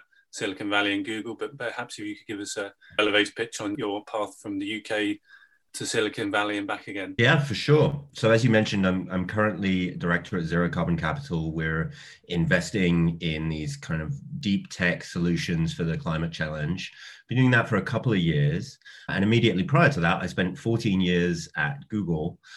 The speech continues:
Speaker 2: primarily in the product and engineering space. I actually started in the London office in two thousand and six and moved to Silicon Valley in two thousand and nine.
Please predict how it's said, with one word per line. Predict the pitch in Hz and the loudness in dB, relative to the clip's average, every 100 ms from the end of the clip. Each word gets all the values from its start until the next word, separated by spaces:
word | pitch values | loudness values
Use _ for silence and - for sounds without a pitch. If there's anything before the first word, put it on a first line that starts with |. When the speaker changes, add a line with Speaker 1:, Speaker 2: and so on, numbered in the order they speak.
| - | -18
Speaker 2:
primarily | - 104 104 120 117 95 90 87 87 | -6 0 2 4 4 2 2 0 -2
in | 90 85 85 | 0 2 2
the | 82 80 80 80 - | 2 -2 -4 -8 -8
product | - 92 - | -6 -4 -2
and | |
engineering | 82 160 82 80 76 | 0 0 0 -2 -2
space. | 73 - 71 69 - - | -6 -2 -2 -2 -8 -4
I | 87 | 0
actually | 92 - 85 | 0 -2 -6
started | - - 92 95 90 | -6 -2 0 0 0
in | 87 | 0
the | 80 | 2
London | 82 87 82 | 2 0 0
office | 80 80 92 - | -2 -2 -6 -4
in | 73 | -6
two | - 85 | -6 -4
thousand | 80 80 - | -2 -2 -2
and | 147 | -2
six | 143 123 120 - - _ - - - - 82 | 0 -2 -2 -10 -14 _ -20 -20 -18 -8 -4
and | 80 | 0
moved | 82 95 104 98 92 - - | 2 2 2 2 -2 -8 -8
to | 92 82 82 80 80 | -2 0 0 0 -2
Silicon | 73 87 82 82 | -2 -4 -2 -2
Valley | 80 104 101 92 90 82 | 0 0 0 0 -2 -4
in | 85 | -6
two | 76 80 | -8 -6
thousand | 73 73 78 | -4 -2 -4
and | 78 78 | -4 -2
nine. | 90 87 73 71 71 71 | 0 2 4 6 4 2